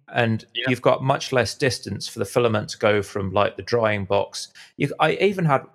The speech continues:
Speaker 1: before that, I had a mini, a monoprice mini Delta, which was a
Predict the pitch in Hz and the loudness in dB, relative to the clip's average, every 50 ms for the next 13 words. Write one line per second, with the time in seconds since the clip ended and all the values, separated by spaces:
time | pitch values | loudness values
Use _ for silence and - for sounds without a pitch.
0 | _ _ _ - - - 175 165 135 - 101 - - 98 101 101 101 107 107 113 | _ _ _ -6 -2 0 0 0 2 2 0 0 2 2 2 2 2 2 0 0
1 | 117 113 113 113 110 - _ _ _ _ _ _ _ _ _ - - 110 123 127 | 0 2 0 0 -2 -4 _ _ _ _ _ _ _ _ _ -6 -2 2 2 2
2 | 123 113 - - 120 117 110 104 - - 117 113 110 107 101 101 92 - 123 127 | 2 2 0 0 2 2 2 0 -2 -4 -4 -4 -2 -2 -4 -4 0 0 2 2
3 | 135 123 - - - - - _ _ _ _ _ _ _ _ _ - 113 107 - | 0 -2 -6 -8 -8 -8 -10 _ _ _ _ _ _ _ _ _ 0 0 0 0
4 | - - 117 92 110 101 85 | -2 -4 -2 0 0 0 0